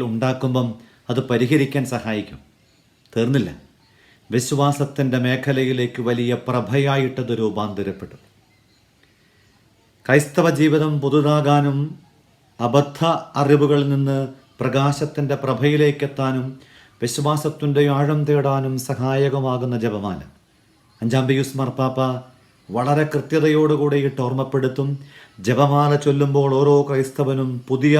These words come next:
മനുഷ്യനായിട്ട് രൂപാന്തരപ്പെടുക. ജീവിതത്തിൽ ഏതെങ്കിലുമൊക്കെ തെറ്റായ അറിവുകൾ കൊണ്ട് ജീവിതം ഇങ്ങനെ പ്രതിസന്ധിയിലൂടെ കടന്നു പോകുമ്പം, പ്രത്യേകിച്ചും ചെറുപ്പക്കാരായ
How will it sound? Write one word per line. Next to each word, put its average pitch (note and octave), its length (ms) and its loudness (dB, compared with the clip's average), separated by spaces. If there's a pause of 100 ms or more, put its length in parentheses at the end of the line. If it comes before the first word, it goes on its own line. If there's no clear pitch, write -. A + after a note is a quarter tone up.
(100)
മനുഷ്യനായിട്ട് C3+ 800 -2
രൂപാന്തരപ്പെടുക. G#2+ 880 -6 (1500)
ജീവിതത്തിൽ D3 680 2
ഏതെങ്കിലുമൊക്കെ D#3 680 2 (120)
തെറ്റായ D#3+ 520 2
അറിവുകൾ D3 320 4 (120)
കൊണ്ട് C#3+ 180 0 (140)
ജീവിതം D3 380 0
ഇങ്ങനെ C#3 240 -2 (120)
പ്രതിസന്ധിയിലൂടെ C#3+ 920 2
കടന്നു C3 340 0
പോകുമ്പം, B2 400 -2 (640)
പ്രത്യേകിച്ചും D3 500 0
ചെറുപ്പക്കാരായ D3 720 4